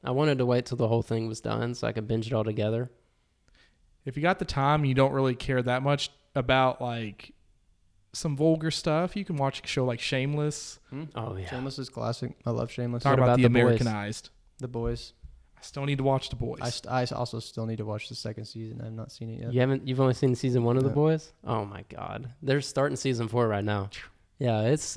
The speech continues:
Speaker 1: I, I really do love that because it switches up the superhero genre, and it
Speaker 3: Mm.
Speaker 1: says a lot about how people feel about social media nowadays, the news, pop culture, how we, you know, how we evolve. The show
Speaker 3: Mm.
Speaker 1: says a lot about that, and it really, you know,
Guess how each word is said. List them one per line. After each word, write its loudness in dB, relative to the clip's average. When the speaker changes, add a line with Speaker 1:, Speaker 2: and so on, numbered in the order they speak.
Speaker 1:
I, 2
I 2
really 4
do 4
love 2
that 2
because -4
it -8
switches -4
up -2
the -4
superhero 0
genre, 2
and 0
it -4
Speaker 3:
Mm. -20
Speaker 1:
says -2
a 2
lot 4
about 0
how -2
people -6
feel -4
about -6
social -2
media 2
nowadays, -2
the -2
news, 0
pop -6
culture, -2
how 0
we, -4
you -6
know, -2
how 0
we -2
evolve. -4
The -12
show -4
Speaker 3:
Mm. -8
Speaker 1:
says -6
a -6
lot -2
about -6
that, -6
and -6
it -4
really, 0
you -4
know, -2